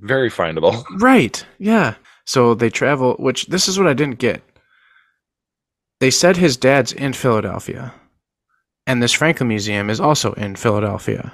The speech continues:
Speaker 2: But they make it look like they have to drive to a whole nother fucking city overnight.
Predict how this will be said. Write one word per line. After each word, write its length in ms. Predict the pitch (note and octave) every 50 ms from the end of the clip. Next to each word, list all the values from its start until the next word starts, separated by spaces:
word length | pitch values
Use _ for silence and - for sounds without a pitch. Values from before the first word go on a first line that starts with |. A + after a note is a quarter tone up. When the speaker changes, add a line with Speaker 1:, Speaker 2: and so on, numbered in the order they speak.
| _ _ _ _ _ _ _ _ _ _ _ _ -
Speaker 2:
But 120 | C#3 C3
they 100 | C#3+ C3+
make 260 | B2 C3 D3+ D3+ -
it 120 | D#3 - A2+
look 240 | A#2 D#3 D#3 - -
like 140 | A#2+ A2
they 100 | - -
have 220 | A2+ A#2 B2+ B2+ -
to 100 | - A2+
drive 360 | - - A#2+ B2 B2+ A#2+ -
to 200 | - - B2 A#2
a 40 | A2
whole 420 | G#2+ C3+ C#3 C#3 C3+ C3+ C3+ C3 C3
nother 240 | C3 B2+ A#2 A#2+
fucking 300 | A#2 - C#3 B2 - A#2
city 340 | G#2+ - - C#3 B2 A#2 F#2+
overnight. 600 | F#2 A2+ A#2 A2 A2 G#2+ A2+ A#2+ G#2+ F2 - -